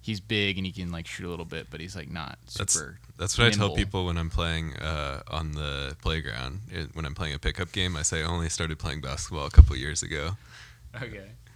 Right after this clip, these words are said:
Speaker 2: Because then
Speaker 1: Nice.
Speaker 2: they make, then it, then people think I'm b-,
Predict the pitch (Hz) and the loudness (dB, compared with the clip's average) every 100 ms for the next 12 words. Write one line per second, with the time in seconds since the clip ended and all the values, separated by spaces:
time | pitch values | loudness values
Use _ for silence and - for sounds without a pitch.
0 | - - - - 92 - 92 78 85 85 | -20 -20 -20 -16 -14 -6 -4 -2 -2 -2
1 | 82 80 - - 87 87 78 82 80 85 | -2 -4 -6 -8 -6 -4 -4 -4 -4 -6
2 | 78 80 78 67 71 | -6 -6 -6 -6 -8